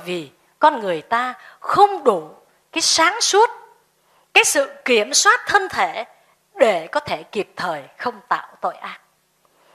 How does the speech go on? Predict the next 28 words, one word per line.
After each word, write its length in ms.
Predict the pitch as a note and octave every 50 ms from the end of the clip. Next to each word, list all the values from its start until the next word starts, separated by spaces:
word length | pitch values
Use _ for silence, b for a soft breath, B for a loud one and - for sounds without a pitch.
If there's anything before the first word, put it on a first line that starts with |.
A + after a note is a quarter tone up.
| b b
Mà 140 | - F3 E3+
tai 400 | - - - D#4+ F4 F4 F4 F4
hại 300 | C#4 B3+ B3+ A3 - B3
hơn, 340 | C4 C#4 D#4+ E4 E4+ E4+ E4 - - _ _ _ _
con 120 | D#4 D#4+
người 80 | D4+ C#4
ta 100 | - D4+
hay 180 | D4+ D#4 E4+
đổ 240 | C#4 A#3 F3 E3+ A3+
thừa 220 | - B3+ C4 A#3+
cho 140 | A#3 - D#4+
người 240 | D4 C4 A#3+ A3 G#3+
nam, 320 | A3 C#4+ D#4+ E4+ E4+ E4+ E4 - _ _ _ _ _ _
nhưng 180 | - B3 B3+ B3
có 80 | C4+ C#4+
khi 220 | - - B3+ A#3+
chính 200 | - _ - - - _
những 160 | C#4+ C#4 C4+
người 240 | B3+ G#3+ F#3+ E3 D3 D3+
nữ 240 | F3 - - C#4 C4+ _ _ _ _ _ _ _ _
đã 100 | - - -
tự 180 | - C4 E4 F4 - B3 G#3+
dấn 240 | A3 A#3+ C#4 F4+ -
thân 280 | - C4 C4+ C4 B3 A3+ - _ _ _ _ _
vào 220 | F3+ F3+ D#3 C#3 C3+
những 120 | E3+ G#3 A3
việc 260 | F#3 F#3 - - _
này. 160 | E3+ D3+ -